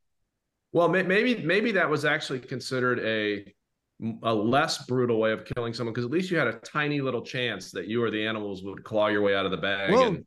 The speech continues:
Speaker 2: you didn't
Speaker 1: escape.
Speaker 2: kill them, right? You didn't take their life. If there's a religious, uh,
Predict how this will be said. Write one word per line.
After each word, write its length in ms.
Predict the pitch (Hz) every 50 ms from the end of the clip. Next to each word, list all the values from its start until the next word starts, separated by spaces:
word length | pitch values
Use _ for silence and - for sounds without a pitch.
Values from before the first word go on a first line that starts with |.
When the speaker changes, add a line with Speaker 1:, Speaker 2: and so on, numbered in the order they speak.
| _ -
Speaker 2:
you 200 | 151 151 196 196
didn't 220 | 202 185 160 139
Speaker 1:
escape. 80 | 110 -
Speaker 2:
kill 180 | 147 196 254
them, 140 | 220 135 104
right? 240 | 101 101 117 - - _
You 120 | 143 143 139
didn't 260 | 156 165 - - 170
take 220 | - 185 175 -
their 160 | - 170 165
life. 400 | 156 139 127 139 151 190 202 -
If 140 | 147 131 120
there's 200 | - 135 131 -
a 240 | 127 127 127 123 123
religious, 720 | 123 123 131 131 139 156 156 156 143 - - - - - -
uh, 640 | - 131 131 127 127 127 123 120 120 120 117 110